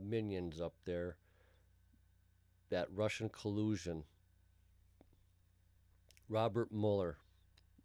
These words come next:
There's nothing. He's just going bez-, berserk on every s-, scrap of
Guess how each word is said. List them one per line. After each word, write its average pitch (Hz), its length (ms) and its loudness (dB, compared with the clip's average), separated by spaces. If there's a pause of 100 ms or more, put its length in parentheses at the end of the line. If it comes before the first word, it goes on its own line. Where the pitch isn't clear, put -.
(1400)
There's 113 180 -4
nothing. 120 420 0 (300)
He's 139 260 2
just 127 200 0
going 120 460 2 (400)
bez-, 110 220 -4
berserk 110 760 -4 (340)
on 98 240 -6
every 127 360 -2
s-, - 480 -18 (400)
scrap - 440 -6
of 98 240 0